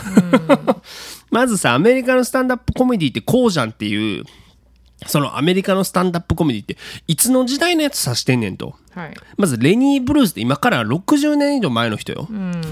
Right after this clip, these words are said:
Speaker 2: <laughs> で、そこを引き合いに出されてもやし、まあ、人種ネタ今もあるけど、なんか文脈は全然違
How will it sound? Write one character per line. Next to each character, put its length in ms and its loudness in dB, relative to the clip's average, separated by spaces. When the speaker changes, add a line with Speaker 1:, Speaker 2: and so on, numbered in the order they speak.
Speaker 2:
<laughs> 340 -16
で、 60 -2
そ 100 0
こ 100 4
を 60 6
引 60 2
き 140 0
合 60 4
い 40 2
に 40 0
出 100 0
さ 120 -2
れ 100 -2
て 80 -6
も 100 -6
や 80 -6
し、 300 0
ま 100 4
あ、 20 4
人 240 2
種 120 -2
ネ 60 0
タ 120 -4
今 180 2
も 160 2
あ 60 0
る 60 -2
け 100 -4
ど、 80 -4
な 80 -4
ん 40 -8
か 120 -8
文 280 0
脈 200 -2
は 80 -2
全 180 0
然 100 -2
違 180 -4